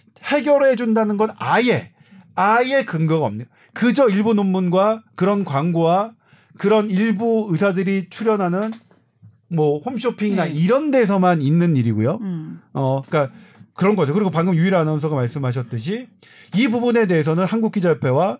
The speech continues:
Speaker 1: 한국보건의료원이 계속해서 건강기능식품에 대해서 검-, 주제를 주고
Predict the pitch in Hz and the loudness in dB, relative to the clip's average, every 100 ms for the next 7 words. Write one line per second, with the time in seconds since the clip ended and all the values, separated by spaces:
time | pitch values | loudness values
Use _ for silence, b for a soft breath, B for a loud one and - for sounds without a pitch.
0 | _ 196 196 175 160 165 135 131 160 170 | _ -2 -2 0 0 0 2 0 0 -2
1 | 139 175 170 127 170 147 151 190 180 165 | -2 -2 -4 -2 -2 -2 -2 0 0 -2
2 | - 160 151 123 107 120 220 b b b | -4 -4 -2 -2 -4 -2 -4 b b b
3 | b b - 175 202 220 - 196 214 214 | b b -2 2 2 -2 -4 0 2 0
4 | 143 127 180 226 | -4 -4 -4 -4